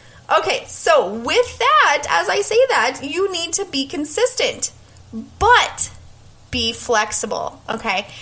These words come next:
Yes, are you going to fail? Absolutely. Are you going to stop because you failed? Frick, no. You are going to get up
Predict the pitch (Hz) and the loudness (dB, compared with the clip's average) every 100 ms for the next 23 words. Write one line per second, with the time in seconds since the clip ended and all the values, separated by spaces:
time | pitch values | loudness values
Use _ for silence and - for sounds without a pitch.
0 | - - - - 226 247 208 - - - | -20 -20 -20 -14 0 2 2 0 -4 -6
1 | - 233 240 240 269 262 247 269 269 - | 0 2 2 -2 -2 2 2 0 -4 -4
2 | 214 240 311 349 - - 202 196 202 220 | 0 2 0 -4 -8 0 2 2 0 -2
3 | 214 208 202 95 - - - - 233 240 | -4 -6 -6 -8 -10 -14 -12 0 2 2
4 | 233 240 240 240 254 - 240 - - - | -2 -2 0 0 -2 -4 0 0 2 4
5 | 190 349 - - - 359 403 415 403 - | 6 4 2 -6 -6 -2 -2 0 0 0
6 | 427 440 466 466 - - - - - - | 2 2 0 -4 -20 -20 -20 -20 -20 -20
7 | - - - - - 285 277 277 - - | -20 -20 -20 -12 -4 0 0 -2 -12 -18
8 | - 233 208 147 - - - - 240 370 | -8 -2 0 -2 -6 -16 -20 -8 -2 2
9 | 381 370 294 285 285 294 254 202 190 262 | 4 2 2 0 0 -2 -4 -4 -2 2
10 | 381 427 | 2 0